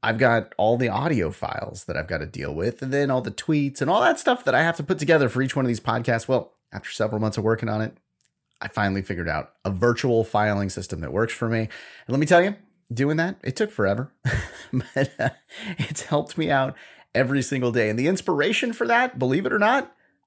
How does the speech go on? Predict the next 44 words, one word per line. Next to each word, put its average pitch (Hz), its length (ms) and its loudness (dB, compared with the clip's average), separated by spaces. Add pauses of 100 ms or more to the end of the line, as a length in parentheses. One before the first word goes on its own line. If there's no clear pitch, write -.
was 196 320 -2
last 156 400 2
year's 92 520 0 (220)
National 120 460 0
Clean 110 220 -2
Your 92 100 0
Virtual 82 340 -4
Desktop - 460 -6
Day. 58 160 -4
So 120 240 0 (240)
there 123 120 2
you 160 120 2
go. 87 320 4 (320)
Uh, 87 200 2
this 107 160 2
day 120 180 4
helped 131 220 0
me 127 160 0
out 127 160 2
last 123 300 0
year. 123 220 0
Let's 120 260 0
make 123 180 0
it 117 100 0
help 123 220 0
you 131 220 2
<laughs> - 40 -12
out 123 180 0
this - 240 0
year. 127 240 0 (420)
Clean 180 240 0
up 196 160 4
your 180 100 -2
desktop, 139 560 4
people, 101 440 -2 (320)
and, 98 260 0
and 98 100 -2
clear 165 200 2
your 170 100 4
cache - 580 2 (160)
and 85 300 -4 (300)
browsing 101 320 2
history 98 360 -2
sometimes. 78 460 -4